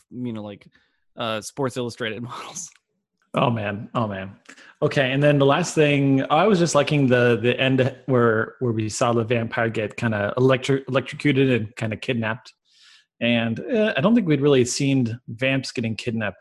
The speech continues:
Speaker 2: before, so I thought it was kinda cool. But, um, I'm sure Mike has a lot of predictions that'll be related to that, I think.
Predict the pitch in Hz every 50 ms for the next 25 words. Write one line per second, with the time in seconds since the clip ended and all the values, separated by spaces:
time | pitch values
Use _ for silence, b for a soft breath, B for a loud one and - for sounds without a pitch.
0 | _ - 101 98 - _ _ - 120 113 110 - - - - 117 - - _ _
1 | _ _ _ _ _ _ _ _ _ _ _ - - 117 139 220 233 311 285 170
2 | - - 151 131 113 - - 110 98 95 123 123 - 110 104 95 - - 147 b
3 | b b b b b b b b b b _ - 117 110 104 101 104 110 120 -
4 | - 131 127 120 - - 135 127 120 110 - 127 117 113 120 110 110 - - 113
5 | 117 101 - - 110 104 107 101 101 101 107 101 104 101 101 95 - - - 110
6 | 104 107 - - - - - - - - - -